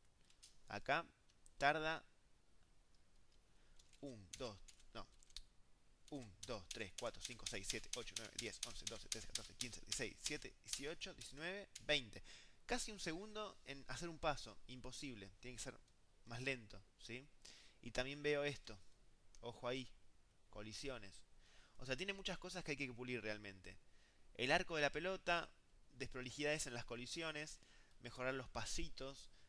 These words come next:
este, mejorar el arco del lanzamiento de la pelota, ¿sí? Evitar movimientos raros en diferentes controladores, evitar también que los pasos queden raros y que los personajes varias veces lo que pasa es que se van desequilibrando,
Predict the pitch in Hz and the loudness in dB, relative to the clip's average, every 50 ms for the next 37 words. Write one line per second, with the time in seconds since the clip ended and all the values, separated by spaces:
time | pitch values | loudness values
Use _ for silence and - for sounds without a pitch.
0 | - - - - - 113 110 104 - - 113 120 120 120 - - 127 139 156 151 | -20 -20 -12 -2 -2 0 0 0 -4 -4 -4 -4 -4 -6 -2 2 4 6 6 8
1 | 139 143 151 160 156 127 - 135 131 123 117 113 110 110 107 - 117 117 127 127 | 10 10 10 10 8 2 -2 -2 0 2 2 2 2 0 2 0 0 0 0 -4
2 | - 117 113 113 107 - 120 131 156 160 143 117 - 127 131 131 - - - - | -2 0 2 2 2 2 2 2 2 2 2 2 0 0 0 0 -6 -14 -20 -18
3 | - - - 127 135 151 160 - - - - - - - 117 120 127 117 143 156 | -14 -6 -2 -2 -2 -2 -4 -8 -14 -20 -20 -16 -2 -2 0 0 2 4 4 4
4 | 156 156 151 139 139 135 139 151 156 151 - 143 139 135 143 156 156 156 151 156 | 4 4 0 -2 -2 -2 -2 -4 -4 -2 -4 -6 -4 4 6 8 8 8 6 4
5 | 156 151 - - - - - - 110 113 117 117 104 120 123 135 131 135 - - | 0 -4 -8 -10 -12 -16 -14 -12 -12 -8 -8 -8 -6 -6 -6 -6 -6 -8 -8 -8
6 | 120 113 107 113 113 117 127 147 156 156 143 135 135 139 - - - - - - | -10 -10 -8 0 4 6 8 8 6 6 2 0 0 -2 -4 -10 -12 -18 -20 -20
7 | - - - - - - - - - - - - - - - - - - - - | -20 -20 -20 -20 -20 -20 -20 -20 -20 -20 -20 -18 -18 -20 -20 -20 -20 -20 -20 -8
8 | - - 123 120 107 - 131 135 - 135 127 127 135 143 147 - 139 127 117 - | -4 -4 -4 -2 2 2 2 4 4 0 0 0 0 -2 0 0 -2 -2 -2 -4
9 | - - 147 151 123 - 127 117 - - 131 131 127 123 120 - 147 151 147 139 | 2 4 4 4 4 0 -4 -6 -4 -2 -2 0 0 -2 0 4 8 8 8 6
10 | 143 139 - 131 120 110 117 113 110 - 113 - - 123 139 135 - 147 139 - | 4 -4 -6 -8 -6 -6 -6 -6 -6 -6 -6 -6 -4 -6 -6 -4 -2 -2 -2 -2
11 | - - - - - - - - - 113 110 131 127 131 123 123 127 131 - 127 | -6 -10 -12 -12 -10 -10 -10 -10 -14 0 4 6 6 6 6 2 0 -2 -4 -4
12 | 123 117 107 113 - 123 123 127 123 - 117 - - 110 120 123 120 117 - 113 | -4 -4 -4 -4 -4 -4 -4 -4 -4 -4 -4 -2 -2 -2 -2 -2 -4 -4 -4 -4
13 | 101 101 107 107 117 127 147 156 143 135 131 135 135 | -6 -6 -6 -6 -2 2 2 2 2 0 -4 -10 -10